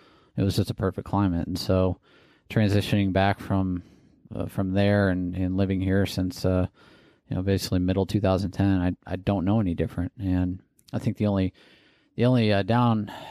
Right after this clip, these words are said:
downer about, um, living at altitude is also racing at altitude. And so, you know, a lot of my five K times, ten K times, two mile times, all those shorter distances,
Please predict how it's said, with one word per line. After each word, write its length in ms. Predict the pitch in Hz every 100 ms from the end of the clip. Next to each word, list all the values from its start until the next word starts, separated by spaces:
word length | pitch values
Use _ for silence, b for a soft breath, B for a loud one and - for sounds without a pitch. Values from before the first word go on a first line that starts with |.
| -
downer 340 | 117 127 110 98
about, 360 | 95 92 95 - - -
um, 440 | 98 92 92 95 b b b _ _ _ -
living 300 | 127 147 120
at 80 | 92
altitude 540 | 92 - 98 98 98
is 160 | 95 90
also 200 | 98 -
racing 380 | 92 95 - 92
at 60 |
altitude. 520 | 90 - - - 90 - _
And 140 | 98
so, 320 | - 101 98 - b b b b -
you 80 |
know, 40 | 104
a 40 |
lot 140 | 101 101
of 60 |
my 140 | 98 92
five 300 | - 95 95
K 160 | 98
times, 380 | - 92 92 -
ten 120 | 98
K 160 | 95 95
times, 380 | - 92 90 -
two 100 | 98
mile 220 | 92 92
times, 240 | - 95
all 140 | 101 101
those 160 | 90
shorter 260 | - 95 92
distances, 640 | 92 - 101 - 95 -